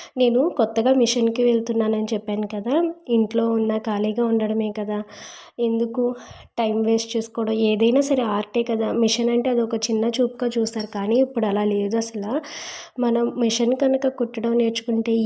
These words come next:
ఎన్ని వెరైటీస్, ఎన్ని మోడల్స్ కుట్టుకోవచ్చు. అసలు బయట అయితే చాలా కాస్ట్ తీసుకుంటున్నారు. ఏంటి, డ్రెస్ స్టిచెస్ వేయడానికి కూడా ఎంత, చాలా ఛార్జ్ చేస్తున్నారు. ఎందుకు, మనం నేర్చుకుని ఉంటే ఇంట్లోనే కుట్టుకోవచ్చు కదా అని చెప్పి.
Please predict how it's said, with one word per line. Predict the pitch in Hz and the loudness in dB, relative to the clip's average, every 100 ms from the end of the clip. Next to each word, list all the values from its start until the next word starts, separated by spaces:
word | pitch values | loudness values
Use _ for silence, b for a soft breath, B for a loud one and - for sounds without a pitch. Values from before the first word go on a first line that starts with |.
| 226 | 4
ఎన్ని | 240 262 254 | 6 4 4
వెరైటీస్, | 202 196 226 254 262 240 | 2 2 2 2 0 -2
ఎన్ని | 208 220 240 226 | -2 2 4 2
మోడల్స్ | 208 214 269 - | 2 2 0 -2
కుట్టుకోవచ్చు. | 254 - 240 226 214 233 | -10 -8 -2 -2 -2 -4
అసలు | 214 220 220 | -4 -4 -6
బయట | 196 190 196 | -4 -4 -2
అయితే | 226 233 254 - | -2 0 -2 -6
చాలా | - 190 226 | -6 -2 -2
కాస్ట్ | 262 254 247 233 | 0 -2 -2 -4
తీసుకుంటున్నారు. | 233 226 - 220 226 214 208 226 B B B B B | -4 -4 -4 -6 -4 -4 -4 -6 B B B B B
ఏంటి, | 240 233 233 247 240 | 2 4 2 0 0
డ్రెస్ | 233 233 - - 330 320 320 302 | 2 0 0 2 4 6 4 2
స్టిచెస్ | - 277 294 277 | 0 0 0 2
వేయడానికి | 285 269 254 247 240 | 4 4 4 2 0
కూడా | 254 233 226 - _ B B B B B B - | 0 0 -2 -10 _ B B B B B B -4
ఎంత, | 247 247 247 254 - | 0 0 2 0 -2
చాలా | 196 233 269 294 285 277 | -2 2 2 2 0 0
ఛార్జ్ | 247 226 226 | 0 2 2
చేస్తున్నారు. | 226 220 226 208 214 | 0 0 -2 -2 -2
ఎందుకు, | 226 220 247 320 | 0 0 0 0
మనం | 302 254 233 | 0 0 0
నేర్చుకుని | 226 226 - 240 233 | 0 0 -2 -2 0
ఉంటే | 226 226 | 0 0
ఇంట్లోనే | 240 220 240 233 233 | -2 -2 -2 0 0
కుట్టుకోవచ్చు | 240 226 - 220 214 - | 0 -4 -4 -4 -4 -6
కదా | 214 214 | -4 -2
అని | 214 214 | -2 -4
చెప్పి. | 208 202 262 | -8 -6 -2